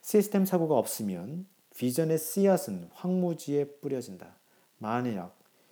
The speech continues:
비체계적 사고가 지배하게 되면 비전을 강화시키는 첫 번째 조건, 즉 미래에 우리의 비전을 실현시킬 수 있다는 진정한 믿음이 생겨나지 않는다.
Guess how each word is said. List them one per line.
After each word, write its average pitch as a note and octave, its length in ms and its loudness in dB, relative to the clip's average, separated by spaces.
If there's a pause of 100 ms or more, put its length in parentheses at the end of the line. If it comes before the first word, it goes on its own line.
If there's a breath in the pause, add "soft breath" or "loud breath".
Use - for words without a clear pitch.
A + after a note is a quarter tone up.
(200 soft breath)
비체계적 E3 760 0
사고가 D3+ 560 0
지배하게 A2+ 520 -2
되면 F#2 500 -10 (760 soft breath)
비전을 E3 460 2
강화시키는 C3+ 680 -4
첫 - 200 -8
번째 A#2+ 260 -4
조건, G2+ 380 -6 (240)
즉 - 260 -2 (340 soft breath)
미래에 D3+ 760 8
우리의 E3+ 460 4
비전을 C#3 440 0
실현시킬 C#3+ 600 -4
수 - 140 -6
있다는 C3 400 -4
진정한 A#2+ 440 -4
믿음이 A2 300 -4
생겨나지 B2 460 -8
않는다. F2 320 -14